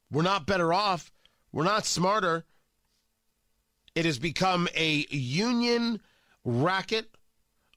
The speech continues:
of abuse. Teachers caught in the middle 'cause some people, they just wanna, they just wanna teach. That's what they wanna do. They wanna educate kids. I don't, uh,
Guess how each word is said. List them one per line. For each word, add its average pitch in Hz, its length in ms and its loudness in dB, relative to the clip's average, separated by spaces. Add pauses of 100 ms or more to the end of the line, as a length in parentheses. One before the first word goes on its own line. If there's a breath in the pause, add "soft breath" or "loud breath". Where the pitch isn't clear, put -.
of 165 120 0
abuse. 156 680 -4 (1000)
Teachers 220 540 0
caught 190 300 -2
in 185 60 -2
the 175 40 0
middle 190 300 0
'cause 151 340 -8 (340)
some 170 260 -2
people, 220 200 -2
they 185 280 -2
just 226 200 -2
wanna, 240 220 0
they 208 140 -6
just 220 120 -8
wanna 233 240 -2 (260)
teach. - 440 -6
That's - 180 -10
what 165 80 -8
they 208 80 -2
wanna 208 220 0
do. 190 380 -6 (1160)
They 123 120 -8
wanna 180 180 0
educate 214 380 -4
kids. 214 360 -2
I 127 80 0
don't, 160 240 -2
uh, 135 100 -6